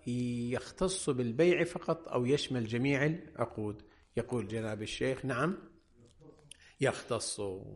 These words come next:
كيف يختص؟ باعتبار أنه نحن عندما نبحث كل، كل عقد بحد ذاته أن هذا ذاتياته ال-،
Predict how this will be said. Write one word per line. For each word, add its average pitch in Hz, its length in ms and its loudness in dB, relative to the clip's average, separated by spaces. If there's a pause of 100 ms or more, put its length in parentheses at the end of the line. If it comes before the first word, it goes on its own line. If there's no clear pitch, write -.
(380)
كيف 156 260 2
يختص؟ 131 580 0 (440)
باعتبار 123 720 -2
أنه 117 480 -4
نحن 113 360 -4
عندما 117 640 -2 (400)
نبحث 117 540 -2
كل، 139 640 4 (720)
كل 123 460 6 (300)
عقد 123 380 4 (160)
بحد 151 460 0
ذاته 117 500 2
أن 113 300 -2
هذا 117 580 2
ذاتياته 117 1040 0
ال-، 113 180 2